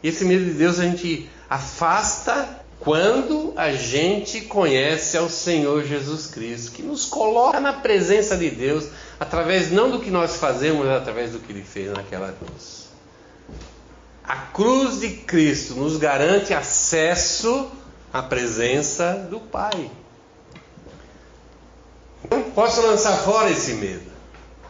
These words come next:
Então, se eu já não tenho mais medo de Deus, que é quem eu deveria ter medo, por que que eu vou ter medo das circunstâncias da vida? É, por quê?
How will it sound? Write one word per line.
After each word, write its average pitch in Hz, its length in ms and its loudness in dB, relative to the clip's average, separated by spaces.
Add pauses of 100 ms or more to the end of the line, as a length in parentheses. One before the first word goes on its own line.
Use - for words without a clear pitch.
(1400)
Então, 233 140 2
se 247 120 0
eu 233 40 2
já 254 100 4
não 247 180 4
tenho 226 200 6
mais 208 300 4
medo 208 280 6
de 160 140 4
Deus, 196 360 4
que 180 100 0
é 156 340 2
quem 196 160 4
eu 185 60 4
deveria 156 560 2 (160)
ter 143 160 0
medo, 185 380 2
por - 100 -8
que - 160 -10
que 320 80 -6
eu 311 60 -2
vou 233 160 -2
ter 202 140 -2
medo 185 360 0
das 165 320 2
circunstâncias 143 880 -8
da 117 100 -2
vida? 101 440 -8 (3250)
É, 196 80 -14
por 190 220 -14 (100)
quê? - 140 -14